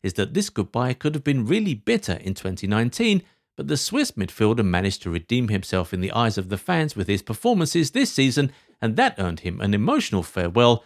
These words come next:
after his final game for the club, in which he scored two goals. Which of these farewells was the most emotional one for you?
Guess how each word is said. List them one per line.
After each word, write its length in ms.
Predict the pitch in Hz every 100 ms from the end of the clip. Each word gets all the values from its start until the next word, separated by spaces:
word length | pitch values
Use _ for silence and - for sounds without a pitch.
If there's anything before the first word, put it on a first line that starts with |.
| _ _
after 200 | 85 -
his 200 | 80 87
final 420 | - - 131 151 131
game 220 | 110 107
for 100 | 135
the 100 | 147
club, 360 | - 214 196 - _ -
in 120 | 226
which 200 | 131 -
he 100 | 233
scored 420 | - - 113 175
two 220 | - 120
goals. 460 | 123 202 202 113 - - _ _ _ _ _ _
Which 180 | 311 320
of 100 | 131
these 220 | 123 110
farewells 640 | - 85 80 98 107 113
was 140 | 156 139
the 100 | 175
most 320 | 139 139 -
emotional 520 | 196 107 107 - 143
one 180 | 135 147
for 200 | - 226
you? 320 | 160 92 78